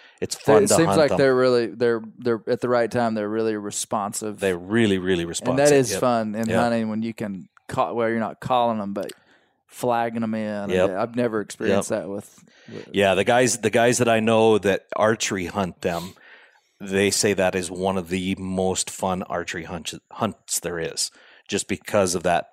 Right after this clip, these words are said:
Speaker 1: that thing. I mean, you're, you're, you're flagging 'em in, you're, you, you know, you find the buck, and you, you really, you're getting his attention as opposed to everything else, spot and stock. You, you don't want him to know you're there. And these, you want him to know, you wanna pique his curiosity.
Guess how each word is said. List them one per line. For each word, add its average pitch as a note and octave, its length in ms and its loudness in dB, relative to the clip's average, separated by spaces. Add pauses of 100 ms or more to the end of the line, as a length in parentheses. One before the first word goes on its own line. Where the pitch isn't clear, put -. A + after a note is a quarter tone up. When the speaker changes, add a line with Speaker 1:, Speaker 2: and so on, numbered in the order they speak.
(180)
Speaker 1:
that - 220 -2
thing. - 280 -6
I G2 60 -8
mean, F#2 180 -6
you're, E2+ 300 -6
you're, D#2 340 -14 (160)
you're F2+ 120 -20
flagging A2 440 0
'em G2+ 100 -2
in, G2 360 0
you're, E2 320 -6 (400)
you, D#2+ 160 -10
you F#2+ 160 -6
know, F2+ 60 -10
you F2 100 -6
find A2+ 340 0
the G#2 60 0
buck, G2+ 360 0
and F2+ 140 -6
you, F2+ 220 -10 (120)
you G2 200 -12 (100)
really, A#2+ 240 2
you're G#2 200 -8
getting C3 260 0
his B2 200 2
attention A#2+ 460 0
as F#2+ 100 0
opposed B2 280 2
to B2+ 60 6
everything A2 360 2
else, A#2+ 220 4
spot F#2+ 240 0
and - 80 -6
stock. F#2+ 440 0 (440)
You, F2+ 220 -16
you G2+ 140 -2
don't A#2+ 120 6
want A2+ 120 4
him A2 100 0
to G#2 60 2
know A#2 140 2
you're F#2+ 180 2
there. A#2 460 0
And F2 460 -14
these, G#2 420 0
you F#2 140 -6
want A2 260 2
him G#2 120 0
to G2 60 0
know, F#2 360 -4
you F#2+ 120 -8
wanna G2+ 220 2
pique - 300 -6
his G2 140 -2
curiosity. F#2 760 -2